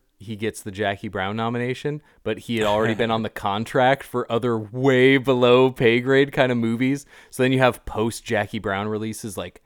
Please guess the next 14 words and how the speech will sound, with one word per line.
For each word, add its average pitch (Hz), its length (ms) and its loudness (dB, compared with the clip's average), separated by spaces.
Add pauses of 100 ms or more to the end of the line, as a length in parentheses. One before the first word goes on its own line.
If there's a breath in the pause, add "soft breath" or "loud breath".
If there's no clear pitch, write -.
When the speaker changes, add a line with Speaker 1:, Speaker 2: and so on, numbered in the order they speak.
(140)
Speaker 1:
Night 92 460 -6
Vision, 87 440 -10 (380)
Speaker 2:
<laughs> - 360 -14
Speaker 1:
you 165 160 2
know, 151 280 10
like 143 180 8
these 131 220 0
direct 120 460 2
to 151 100 4
video 131 400 4
Speaker 2:
Just 101 60 -2
the 90 40 -2
Speaker 1:
stuff. 135 220 2
Speaker 2:
worst. 139 160 -4